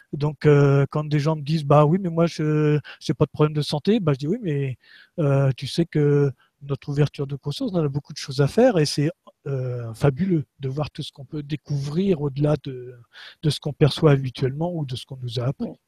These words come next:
Speaker 1: Voilà.
Speaker 2: C'est ce
Speaker 1: Donc,
Speaker 2: qui se
Speaker 1: euh,
Speaker 2: passe en ce
Speaker 1: il y a
Speaker 2: moment.
Speaker 1: toute une quête extraordinaire là, qui est merveilleuse, dans l'harmonie, euh, voilà. Donc ça, faut en profiter. Voilà.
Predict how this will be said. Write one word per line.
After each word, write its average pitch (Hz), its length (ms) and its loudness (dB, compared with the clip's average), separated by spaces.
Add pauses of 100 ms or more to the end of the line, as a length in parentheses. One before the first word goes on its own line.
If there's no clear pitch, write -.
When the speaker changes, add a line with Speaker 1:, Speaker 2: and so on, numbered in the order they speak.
(1040)
Speaker 1:
Voilà. 127 240 -8
Speaker 2:
C'est - 140 0
ce - 60 -6
Speaker 1:
Donc, - 40 -12
Speaker 2:
qui 175 80 -2
se 123 60 -4
Speaker 1:
euh, 120 40 -6
Speaker 2:
passe 107 220 0
en 202 60 -8
ce - 120 -14
Speaker 1:
il 151 40 4
y 156 40 8
a - 40 10
Speaker 2:
moment. - 60 6
Speaker 1:
toute 185 180 2
une - 60 -14 (300)
quête 180 220 8
extraordinaire 156 840 2
là, 151 80 2
qui - 120 -6
est 147 40 -4
merveilleuse, 147 640 4 (360)
dans 165 220 6
l'harmonie, 165 760 4
euh, 131 340 -6
voilà. 151 380 -4 (1200)
Donc 139 140 -4
ça, 151 140 0
faut 147 120 -4
en 131 80 -6
profiter. 117 500 -14 (840)
Voilà. 117 220 -12